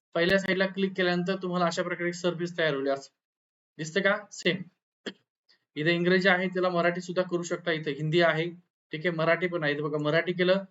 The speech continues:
तर मराठी, आपले, माझे आधार मध्ये आपले स्वागत आहे, त्यालाच आपण इंग्रजीमध्ये केलं तर त्या ठिकाणी तुम्हाला अशा प्रकारे दाखवते, "Welcome to my आधार."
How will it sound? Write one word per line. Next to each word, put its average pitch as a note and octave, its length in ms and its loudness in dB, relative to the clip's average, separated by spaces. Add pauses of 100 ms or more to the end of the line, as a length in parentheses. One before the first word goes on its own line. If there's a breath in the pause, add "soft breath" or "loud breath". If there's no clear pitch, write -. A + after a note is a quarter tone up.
(260)
तर F3+ 120 2
मराठी, F3 320 4
आपले, E3+ 440 0 (440)
माझे D#3 280 4
आधार F#3+ 300 4
मध्ये F#3 200 4
आपले E3+ 260 2
स्वागत E3+ 380 0
आहे, C#3+ 180 -2 (400)
त्यालाच F3 260 2
आपण F3+ 200 -2
इंग्रजीमध्ये F3 520 2
केलं F3 260 -2 (360)
तर F#3 140 4
त्या F#3 220 0
ठिकाणी F3+ 260 -4
तुम्हाला F3 200 2
अशा F3 160 -2
प्रकारे E3 240 -4
दाखवते, D#3+ 500 -4 (320)
"Welcome F#3+ 420 2
to F#3 120 -2
my F3 100 0
आधार." C#3 260 -2